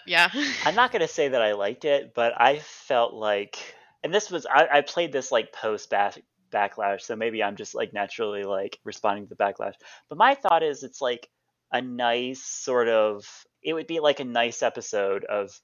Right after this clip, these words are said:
Speaker 2: Star Trek, right? It would be like, "Oh, well, this is, like, a interesting, like, thought about what to do." And the other, the, my other point, thought on it is, what else were they supposed to do? Develop, like,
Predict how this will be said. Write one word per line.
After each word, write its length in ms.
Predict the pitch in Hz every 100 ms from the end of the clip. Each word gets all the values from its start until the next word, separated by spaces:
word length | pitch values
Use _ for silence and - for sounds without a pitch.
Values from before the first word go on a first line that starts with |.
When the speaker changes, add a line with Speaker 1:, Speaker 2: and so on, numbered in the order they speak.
| _
Speaker 2:
Star 280 | - 104
Trek, 300 | 95 - - _
right? 280 | 113 113 110
It 80 | 120
would 140 | 117 107
be 120 | 113
like, 300 | 110 110 -
"Oh, 180 | 165 147
well, 140 | 110
this 200 | 107 151
is, 100 | 131
like, 180 | 110 98
a 200 | 107 101
interesting, 480 | 110 110 - 107 101
like, 340 | 98 98 - _ _ -
thought 280 | - -
about 440 | 95 101 107 110 - _
what 240 | 107 95
to 80 | 117
do." 320 | 110 113 113 -
And 140 | 139 170
the 80 |
other, 300 | 196 190 180 139
the, 140 | 160
my 220 | - 160
other 220 | 165 160 151
point, 420 | - - 131 - - - - -
thought 240 | 117 107
on 180 | 104 101
it 160 | 101 98
is, 500 | 104 95 95 - - _ -
what 160 | 185
else 200 | 190 180
were 120 | 139
they 120 | 107 101
supposed 420 | - - 104 -
to 80 | 95
do? 200 | 95 92
Develop, 520 | 113 110 117 117 117
like, 260 | 107 101